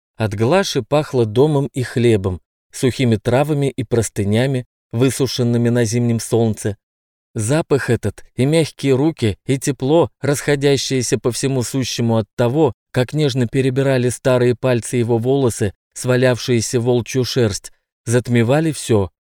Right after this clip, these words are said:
что было до. «Зверь я», повинился Демьян, прячась в складках знакомого подола. «И нет у меня души».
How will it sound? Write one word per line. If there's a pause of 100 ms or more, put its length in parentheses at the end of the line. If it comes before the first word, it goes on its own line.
(100)
что
было
до. (800)
«Зверь
я», (400)
повинился
Демьян, (200)
прячась
в
складках
знакомого
подола. (420)
«И
нет
у
меня
души».